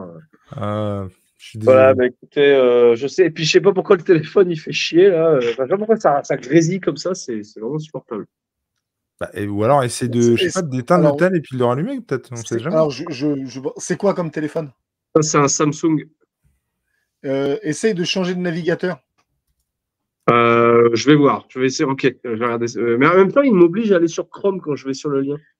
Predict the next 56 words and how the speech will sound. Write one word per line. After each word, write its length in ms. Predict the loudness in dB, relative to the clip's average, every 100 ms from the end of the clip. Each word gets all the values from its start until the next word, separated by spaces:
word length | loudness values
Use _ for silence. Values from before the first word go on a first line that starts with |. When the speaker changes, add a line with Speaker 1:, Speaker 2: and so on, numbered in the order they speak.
| -8
Speaker 3:
Parce 200 | -8 -8
que 140 | -12 -8
moi, 240 | -4 -2
je 100 | -4
sais 160 | -6 -8
que 60 |
sur 180 | -4 -2
Speaker 2:
Mais 60 | -2
tu 60 |
Speaker 3:
iPhone, 400 | -2 -4 -4 -6 -14 _ _ _
sur 280 | -20 -10 -2
iPhone 320 | -2 0 -4 -2
avec 180 | -6
Safari, 460 | -6 -8 -4 -4 -4
ça 140 | -8
fonctionnait 440 | -8 -10 -6 -2 -2
pas, 140 | -2
il 60 | -4
a 40 |
fallu 220 | -6 -8
que 100 | -8
je 80 | -10
télécharge 460 | -8 -8 -6 -10 -10
Chrome. 340 | -10 -8 -8 -12 _ _ _ _ _ _ -12
Euh, 500 | -10 -10 -12 -14 -14
donc 180 | -12
Safari, 440 | -6 -2 0 -2 -4
impossible 360 | -6 -6 -6 -8
de 60 |
faire 160 | -6 -6
fonctionner 400 | -8 -10 -6 -6
StreamYard. 460 | -6 -8 -4 -4 -4
Par 140 | -8
contre, 160 | -6 -8
avec 100 | -8
Chrome, 180 | -10 -8
ça 140 | -8
fonctionnait. 460 | -8 -8 -8 -8 -10
Donc 140 | -20 -16
peut-être 160 | -2 2
Speaker 1:
Mais 60 |
là, 40 | 2
Speaker 3:
que 40 |
Speaker 1:
je 40 | 0
suis 40 |
Speaker 3:
c'est 60 | -2
Speaker 1:
sur 100 | -2
Speaker 3:
différent. 240 | 0 0
Speaker 1:
Chrome. 180 | 0 -2 -14 _ _ _ 0
Speaker 2:
Ouais, 80 | 2
mais 80 | 2
du 100 | 2
Speaker 3:
Bah, 60 |
Speaker 2:
coup, 80 | 0 2 2
Speaker 3:
ess-, 60 |
Speaker 2:
euh, 60 | 0